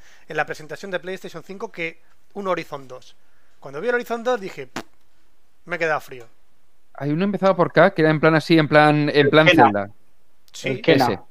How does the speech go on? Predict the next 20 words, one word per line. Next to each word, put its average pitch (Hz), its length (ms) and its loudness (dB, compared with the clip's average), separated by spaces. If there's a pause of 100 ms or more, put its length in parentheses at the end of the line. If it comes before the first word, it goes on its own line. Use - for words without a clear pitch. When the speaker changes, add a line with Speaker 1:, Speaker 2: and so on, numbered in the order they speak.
Speaker 1:
ese, 175 300 -10
por 160 80 -10
Speaker 2:
Tenía 156 180 4
Speaker 1:
ejemplo, 202 140 6
Speaker 2:
muy 180 40 8
buena 151 180 6
pinta, 120 240 -2
¿ves? 123 120 2
Speaker 1:
me 143 40 -6
Speaker 2:
Por 143 80 -2
Speaker 1:
llamó 151 100 -2
la 226 100 0
Speaker 2:
ejemplo. - 100 0
Speaker 1:
atención 240 400 -6
porque 170 220 -6
eran 196 180 -2
gráficos, 208 580 -8 (640)
eh, 127 280 -10
no 143 80 -2
eran 165 500 -4